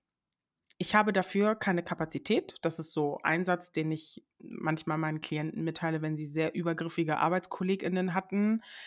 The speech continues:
die nicht verstehen, dass sie auch eigene Arbeit zu tun haben und sagen, "Aber das kannst du auch noch eben machen." Dass man immer wieder den Satz, den man sich vor Augen hält, wiederholt und sagt, "Ich habe dafür keine Kapazität."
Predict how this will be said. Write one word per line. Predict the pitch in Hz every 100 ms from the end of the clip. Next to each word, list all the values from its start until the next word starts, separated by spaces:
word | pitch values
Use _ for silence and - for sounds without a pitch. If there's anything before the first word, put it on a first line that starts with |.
| - - -
die | 165
nicht | 165 170
verstehen, | - 160 - 170 175 175
dass | 160
sie | - -
auch | 170 - - -
eigene | 160 185 208
Arbeit | 202 202 214
zu | -
tun | - 220 220
haben | 214 208
und | 180
sagen, | 175 175
"Aber | 170
das | 160 -
kannst | 185
du | 160
auch | 156
noch | 202
eben | 220 247 262
machen." | 277 311 392 - - - - -
Dass | 190 175
man | 196 180 185 - -
immer | 226 262 277 208
wieder | 202 196 190 202 208 -
den | 160
Satz, | 160 208 -
den | 170 165
man | 160
sich | 156 156
vor | - - -
Augen | 170 185
hält, | 175 180 175 -
wiederholt | 170 160 151 165 175
und | 175
sagt, | 165 -
"Ich | 170
habe | 160 160
dafür | 180 - -
keine | - 147 156
Kapazität." | - 202 - 214 294 -